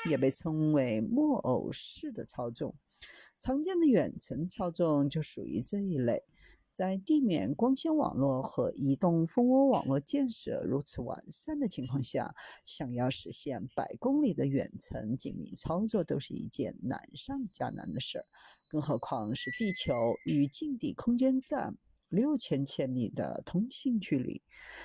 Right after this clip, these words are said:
由于信号传输率的限制，电磁波率、近地轨道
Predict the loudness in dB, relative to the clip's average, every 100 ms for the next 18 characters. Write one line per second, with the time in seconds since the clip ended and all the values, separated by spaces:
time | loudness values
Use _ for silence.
0 | -14 0 4 6 4 0 -2 0 2 2
1 | 2 2 2 2 4 2 2 2 2 0
2 | -4 -4 -4 0 0 0 -2 0 4 6
3 | 6 6 4 2 -4 -2 -2 0 0 0
4 | -2 -4 -2 -2 -2